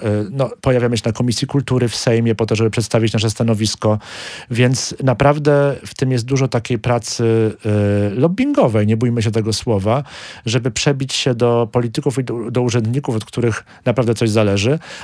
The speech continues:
ale też zaczynamy coraz więcej współpracować z innymi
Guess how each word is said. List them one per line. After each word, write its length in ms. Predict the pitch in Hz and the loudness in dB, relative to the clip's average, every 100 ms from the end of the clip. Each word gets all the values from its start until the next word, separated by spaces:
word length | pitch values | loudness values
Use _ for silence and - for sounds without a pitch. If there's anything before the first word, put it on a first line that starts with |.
| - | 0
ale 180 | 139 147 | 2 4
też 320 | 214 - - | 2 0 -2
zaczynamy 560 | 151 175 180 175 175 165 | -2 0 2 2 2 2
coraz 220 | 160 151 | 0 0
więcej 220 | 151 151 | 0 -2
współpracować 600 | 135 143 139 135 131 127 | -4 -2 -2 -2 0 0
z 60 | 113 | -2
innymi 580 | 139 135 131 127 123 | -2 0 0 0 0